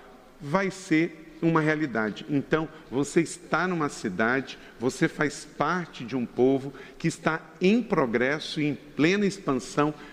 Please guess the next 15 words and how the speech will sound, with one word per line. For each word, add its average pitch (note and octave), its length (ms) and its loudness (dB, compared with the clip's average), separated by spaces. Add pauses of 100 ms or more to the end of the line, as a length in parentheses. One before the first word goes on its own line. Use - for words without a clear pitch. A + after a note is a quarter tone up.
(120)
mesmo G#3+ 560 6
num G#3+ 180 2
tempo D3+ 460 2
de C3+ 240 -2
pandemia. D3+ 640 2 (180)
Agora, F3 260 2
você F3+ 140 -4
imagina G3 560 4
tudo G3 240 0
isso E3 160 0
passando, E3+ 500 2 (220)
chegando D3+ 540 2
aí C#3+ 160 4
a C#3 80 2
vacina, E3+ 500 0